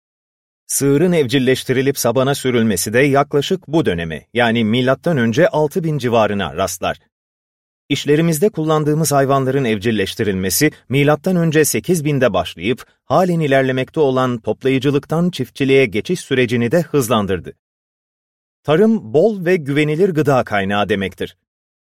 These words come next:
Bu da daha büyük yerleşim merkezleri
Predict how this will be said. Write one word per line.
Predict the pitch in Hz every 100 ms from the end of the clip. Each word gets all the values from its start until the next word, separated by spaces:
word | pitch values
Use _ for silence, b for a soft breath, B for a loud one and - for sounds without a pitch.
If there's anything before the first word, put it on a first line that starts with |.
| _ _
Bu | 147 156
da | 151 110
daha | 107 175
büyük | 151 143 135
yerleşim | 123 113 - 120
merkezleri | 98 95 101 87 80 78 170